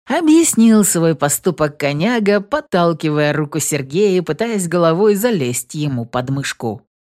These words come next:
"Ты это, правда, не обижайся. На, хватайся за меня, я тебе подняться помогу". "А чего это ты в Вязьгино своё не скачешь?"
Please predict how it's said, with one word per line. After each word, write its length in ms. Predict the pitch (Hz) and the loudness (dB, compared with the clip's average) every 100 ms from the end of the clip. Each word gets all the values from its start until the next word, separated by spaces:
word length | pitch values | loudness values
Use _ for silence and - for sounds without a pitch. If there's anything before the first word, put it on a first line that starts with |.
| _ | _
"Ты 140 | - | -6
это, 520 | 427 160 185 156 - - | -2 0 0 -2 -4 -6
правда, 500 | 214 190 139 120 101 | -2 0 -2 -4 -8
не 140 | 247 | -4
обижайся. 800 | 185 113 117 131 135 117 - 95 - _ _ - | -4 -4 -2 0 0 -4 -8 -10 -14 _ _ -10
На, 400 | 104 147 156 151 | -4 -2 0 -2
хватайся 800 | - 127 127 139 156 156 - 139 | -4 -4 -2 -2 -2 -4 -4 -4
за 140 | 143 | -4
меня, 400 | 143 139 143 165 | -4 -2 -2 -2
я 240 | 135 208 | 0 -2
тебе 300 | 226 147 135 | -4 -4 -2
подняться 720 | 156 123 98 110 131 139 139 135 | 0 -2 -6 -4 -2 -2 -4 -4
помогу". 640 | 127 123 117 120 113 95 - _ _ _ | -2 -2 -4 -6 -6 -8 -12 _ _ _
"А 560 | 285 - 247 - 220 226 | -6 -2 -2 0 0 -2
чего 460 | - - 339 370 | -2 0 0 2
это 280 | 349 302 294 | 0 -2 -2
ты 280 | - 294 240 | -4 -2 0
в 20 | |
Вязьгино 800 | 208 269 - 196 160 160 107 - | 2 2 2 0 -2 -6 -6 -4
своё 580 | - - 185 175 170 147 | -4 -2 -2 -2 0 0
не 240 | 160 175 | 0 0
скачешь?" 1040 | 170 - - - - - - - 208 - | 0 -4 -6 -6 -6 -6 -8 -6 -8 -8